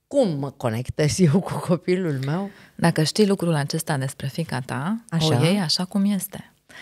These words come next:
Speaker 2: Și fie muți ora întâlnirii, în așa fel încât tu să nu mai stai în stres, îi dai
Speaker 1: Așa.
Speaker 2: întâlnire cu jumătate de oră mai devreme, fie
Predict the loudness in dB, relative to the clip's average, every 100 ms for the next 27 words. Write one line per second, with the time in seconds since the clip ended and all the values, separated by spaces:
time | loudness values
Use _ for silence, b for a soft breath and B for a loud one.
0 | B -2 -2 2 4 6 4 2 0 0
1 | 2 2 2 0 0 0 0 0 -2 -4
2 | -4 -4 -6 -6 -6 -2 -2 0 0 -2
3 | -2 0 0 -2 -4 -2 -4 -10 -14 _
4 | -8 -2 0 0 0 -2 -2 -4 -4 -2
5 | -4 -4 -6 -6 -4 -4 -4 -4 -4 -2
6 | -2 -2 -4 -6 B B B B B -4
7 | 4 4 4 2 -2